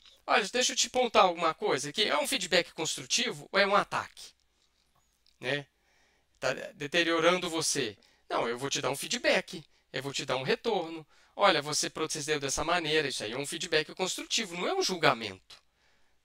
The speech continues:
Não é um julgamento. E aí Paulo faz o outro, que é o julgamento de si mesmo,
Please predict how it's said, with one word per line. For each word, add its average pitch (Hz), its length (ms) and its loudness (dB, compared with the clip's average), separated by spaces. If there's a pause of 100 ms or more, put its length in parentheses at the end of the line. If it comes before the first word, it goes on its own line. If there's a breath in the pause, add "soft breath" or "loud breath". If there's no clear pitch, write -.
(120)
Não 127 80 -8
é 135 80 -4
um - 60 -6
julgamento. 120 640 -8 (680 soft breath)
E 135 100 0
aí 131 260 2
Paulo 180 320 4
faz 233 340 4
o 302 80 -4
outro, 165 320 -2
que - 100 -6
é 147 40 -2
o 151 80 -6
julgamento 180 500 2
de 208 120 0
si 330 140 4
mesmo, 139 420 -2